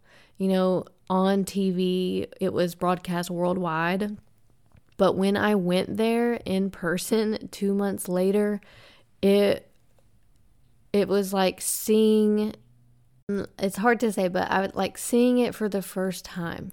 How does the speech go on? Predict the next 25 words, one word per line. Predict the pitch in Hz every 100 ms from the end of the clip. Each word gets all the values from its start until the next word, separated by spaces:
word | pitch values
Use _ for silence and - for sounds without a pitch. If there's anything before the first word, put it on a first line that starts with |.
| -
even | 196 214 226
though | 214 208
I | 202
had | 180 180
already | - 180 180 175
seen | - - 180 160
it, | - - -
if | 180 -
that | 175 170
makes | 175 175 - - -
any | 175 175
sense. | 214 254 349 - - - - - - - -
It | 214 226
was | 247 247
just | - 233 226 - - - -
so, | - - 214 214 214 208 202 - - - - - -
so | - - 196 196 208 214
much | 208 190 185 190 - - _ -
more | 185 180 180 180 170 165 170 190 - - - _ _ -
personal, | - 185 170 165 - 135
so | - 196
much | 202 214 214
more | 202 190
connected, | - 185 180 175 - 170 143 - - - - - -
and | 180 180